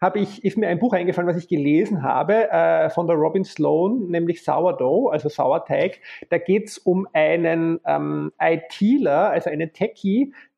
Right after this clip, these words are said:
der nach San Francisco übersiedelt und dort, ähm, eben mit dieser Food Culture, äh, in Berührung kommt und i-, da spielt eben Sauerteig und Brotbacken eine große Rolle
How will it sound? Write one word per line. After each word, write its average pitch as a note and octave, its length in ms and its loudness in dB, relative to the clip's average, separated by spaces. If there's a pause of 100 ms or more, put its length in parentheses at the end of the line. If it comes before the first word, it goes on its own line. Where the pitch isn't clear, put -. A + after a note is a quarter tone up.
der E3+ 320 2
nach E3+ 200 -2
San E3+ 180 -4
Francisco G3 500 -2
übersiedelt F#3+ 800 0
und F#3 280 -2
dort, D3+ 560 -2
ähm, D3+ 380 -2
eben E3 340 -2
mit D#3+ 200 -2
dieser F3 220 -2
Food - 440 -4
Culture, D#3 1200 0
äh, F3 40 -2
in F3 120 0
Berührung F#3 360 0
kommt E3+ 420 -2
und E3 200 -2 (120)
i-, E3+ 160 0
da E3 100 0
spielt F#3 300 -2
eben D#3 220 -2
Sauerteig D#3+ 760 2
und E3 180 -2
Brotbacken D3 1120 -4
eine D3 180 -2
große D3 380 0
Rolle D3+ 400 0